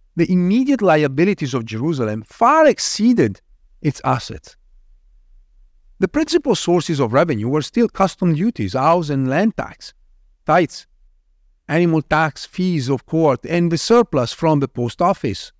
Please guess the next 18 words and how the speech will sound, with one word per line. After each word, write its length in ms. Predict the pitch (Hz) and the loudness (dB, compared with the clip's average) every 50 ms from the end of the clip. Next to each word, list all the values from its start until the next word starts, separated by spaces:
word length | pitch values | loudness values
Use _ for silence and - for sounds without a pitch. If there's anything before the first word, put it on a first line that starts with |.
| _ _ _ _ _ _ _ _ _ _ _ _ _ _ _ - | _ _ _ _ _ _ _ _ _ _ _ _ _ _ _ -12
The 100 | 135 151 | -8 -2
British 300 | 147 226 262 285 277 226 | 2 2 4 4 4 2
administration 760 | 226 196 175 170 165 147 - - - 190 196 - - 135 127 | 2 2 2 2 0 0 -2 0 0 0 0 0 -2 -4 -4
modified 600 | 127 143 185 240 262 247 - - 202 190 185 175 | 0 2 2 2 2 0 0 0 2 2 2 2
the 60 | 147 | 0
method 500 | 139 135 139 156 156 147 - - 120 110 | -2 -2 -2 -2 -2 -4 -6 -10 -10 -8
of 220 | - 123 131 - - | -6 -6 -6 -6 -6
collection 500 | - 135 156 208 - - - - 107 95 - _ _ _ _ _ _ _ _ _ _ _ _ | -2 0 0 0 0 -2 -6 -8 -8 -8 -10 _ _ _ _ _ _ _ _ _ _ _ _
and 320 | - 160 180 170 151 139 - _ _ | -2 0 0 0 -2 -4 -8 _ _
abolished 480 | 151 156 220 269 302 220 147 - - 143 | 0 2 2 2 2 0 -2 -4 -6 -4
the 80 | 147 | -2
most, 420 | 143 156 170 185 185 156 - - - | -2 0 0 0 -2 -2 -4 -4 -4
uh, 280 | 165 151 143 139 127 120 _ _ _ _ _ | -2 -2 -2 -2 -6 -8 _ _ _ _ _
oppressive, 640 | - 143 - - 196 208 185 - - 147 117 101 - _ _ _ _ _ _ _ _ _ _ _ | -12 -6 0 2 2 2 2 0 -2 -4 -4 -4 -6 _ _ _ _ _ _ _ _ _ _ _
uh, 60 | _ - - _ _ _ _ _ _ _ - - _ _ _ _ | _ -20 -20 _ _ _ _ _ _ _ -20 -20 _ _ _ _
taxes 440 | - 202 226 - - - 139 117 110 | 0 0 0 0 -2 -4 -4 -2 -2
and 300 | 123 120 113 110 104 92 | -2 -2 -2 -2 -4 -6
fees, 560 | - - - 233 226 165 127 113 101 - - | -4 -2 0 2 2 2 0 -2 -6 -10 -16